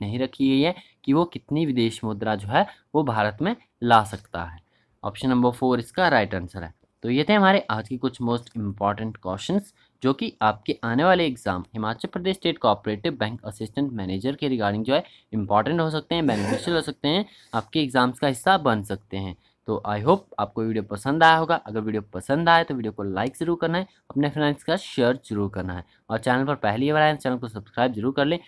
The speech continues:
और इसी के साथ आप यदि हिमाचल प्रदेश की कंप्लीट सीरीज देखना चाहते हो तो प्लेलिस्ट सेक्शन आप ज़रूर विजिट कीजिएगा,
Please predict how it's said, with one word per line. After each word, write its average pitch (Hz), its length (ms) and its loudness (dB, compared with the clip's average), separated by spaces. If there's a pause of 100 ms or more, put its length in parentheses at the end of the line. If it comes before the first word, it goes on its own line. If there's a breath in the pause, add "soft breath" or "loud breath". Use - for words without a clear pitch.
(220 loud breath)
और 120 180 -4
इसी 247 200 -2
के 220 140 2
साथ 90 240 0 (140)
आप 120 200 0 (120)
यदि 123 220 0
हिमाचल 104 400 -2
प्रदेश 165 320 -2
की 160 120 -8
कंप्लीट 127 420 -2
सीरीज 117 360 -6
देखना 120 280 -2
चाहते 147 220 -2
हो 151 60 -2
तो 135 120 -10
प्लेलिस्ट 104 380 -6
सेक्शन 107 280 -8
आप 104 140 -6
ज़रूर 110 240 -4
विजिट 151 200 -4
कीजिएगा, 156 400 0